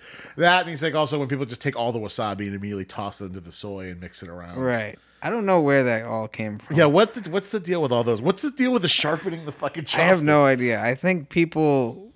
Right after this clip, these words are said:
Speaker 2: s-, you know, they think that's the, the norm, and then
Speaker 1: Right, they
Speaker 2: they
Speaker 1: don't, everybody wants to fit in. You don't wanna
Speaker 2: Yeah,
Speaker 1: look stupid.
Speaker 2: they don't wanna walk into the
Speaker 1: <laughs>
Speaker 2: sushi bar and be like, "Oh, the chef's gonna laugh at me 'cause I didn't
Speaker 1: Yeah.
Speaker 2: sharpen my kni-,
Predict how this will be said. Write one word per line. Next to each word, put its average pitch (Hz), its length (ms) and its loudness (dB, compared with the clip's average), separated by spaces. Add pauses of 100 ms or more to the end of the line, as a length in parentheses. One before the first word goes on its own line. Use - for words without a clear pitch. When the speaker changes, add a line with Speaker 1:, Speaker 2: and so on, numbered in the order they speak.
(160)
Speaker 2:
s-, - 300 -10
you 127 160 -8
know, 104 220 -10 (100)
they 131 160 0
think 147 340 -2
that's 127 380 -4
the, - 300 -12
the 123 100 -4
norm, 117 460 -6 (480)
and 120 200 -2
then 123 280 -2
Speaker 1:
Right, 123 160 0
they 143 80 4
Speaker 2:
they 139 100 6
Speaker 1:
don't, - 100 -2
everybody 233 300 6
wants 247 200 4
to 208 100 0
fit 208 240 4
in. 123 180 2
You 120 100 0
don't 156 160 2
wanna 151 200 8
Speaker 2:
Yeah, 113 60 2
Speaker 1:
look 175 120 2
stupid. 165 320 2
Speaker 2:
they 147 100 6
don't 156 160 6
wanna 151 200 4
walk 139 280 6
into 123 280 0
the 117 80 -4
Speaker 1:
<laughs> 131 100 -4
Speaker 2:
sushi 131 260 0
bar 120 260 0
and 113 100 -6
be 117 40 -4
like, 113 320 -8
"Oh, 117 220 -6
the 110 80 -10
chef's - 380 -6
gonna 117 180 -4
laugh 127 300 2
at 123 100 -4
me 117 220 -4
'cause 113 240 -10
I 117 80 0
didn't 110 280 -6
Speaker 1:
Yeah. 117 120 0
Speaker 2:
sharpen 110 260 -4
my 104 180 -10
kni-, 117 280 -8